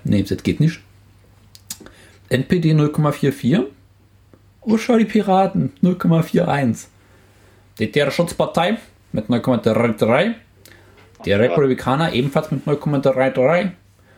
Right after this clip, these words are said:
Speaker 1: Die Partei.
Speaker 2: Ah,
Speaker 1: Okay.
Speaker 2: also
Speaker 1: Republikaner und Tierschutzpartei sind einfach mal genau drei Stimmen voneinander entfernt.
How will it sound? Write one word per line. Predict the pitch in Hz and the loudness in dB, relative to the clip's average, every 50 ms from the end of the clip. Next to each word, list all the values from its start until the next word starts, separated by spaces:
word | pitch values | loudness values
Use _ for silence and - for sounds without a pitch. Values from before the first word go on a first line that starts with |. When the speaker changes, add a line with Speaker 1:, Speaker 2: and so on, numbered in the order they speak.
| _ _ - - _ _ - | _ _ -20 -20 _ _ -6
Speaker 1:
Die | 117 110 | -6 -4
Partei. | - 123 117 - - 160 180 233 - - _ _ _ - - - - - - - - - - - - - - - - - - - - - - - - - _ _ _ _ _ _ - - - 214 - | -2 -4 -4 -2 -2 -2 -2 -2 -6 -12 _ _ _ -20 -20 -20 -20 -20 -20 -20 -18 -18 -18 -20 -20 -20 -20 -20 -20 -20 -20 -20 -20 -20 -20 -20 -20 -20 _ _ _ _ _ _ -20 -10 -6 -4 0
Speaker 2:
Ah, | 151 139 131 120 | 2 4 4 4
Speaker 1:
Okay. | 120 - 107 107 | 2 2 2 2
Speaker 2:
also | 120 - - 110 _ - | 0 0 -2 -6 _ -2
Speaker 1:
Republikaner | 143 147 - 185 185 180 180 170 - 170 165 165 170 | -2 0 2 2 2 2 0 0 -2 0 0 2 0
und | 165 | 0
Tierschutzpartei | - - 180 170 208 175 - - 160 - - 160 143 | 0 0 0 0 0 -2 -2 -2 -2 0 0 -2 0
sind | - 165 - | 0 0 0
einfach | - 135 - - | 0 -2 0 0
mal | 156 151 139 - - - | 0 0 0 -4 -6 -8
genau | - - 131 131 135 131 110 | -4 -2 0 0 0 -2 -2
drei | - - 110 113 127 135 | -2 0 2 2 0 0
Stimmen | - - - 127 131 139 | -2 -2 -4 -2 -2 -2
voneinander | - 127 113 107 107 107 104 | -2 0 0 2 0 0 -2
entfernt. | 101 - - 92 95 87 - | -4 -8 -8 -6 -6 -6 -8